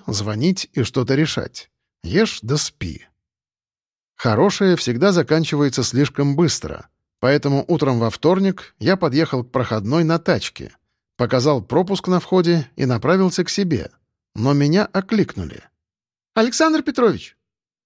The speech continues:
Я обернулся на знакомый голос и улыбнулся.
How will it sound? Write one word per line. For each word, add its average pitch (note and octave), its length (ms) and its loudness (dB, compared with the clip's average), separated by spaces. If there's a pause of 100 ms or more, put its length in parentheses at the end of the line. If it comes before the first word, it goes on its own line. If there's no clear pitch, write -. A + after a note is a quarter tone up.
(100)
Я B2 300 2
обернулся C3+ 640 0
на B2 100 2
знакомый A#2 500 0
голос D#3 520 0
и F3 100 0
улыбнулся. F3+ 800 0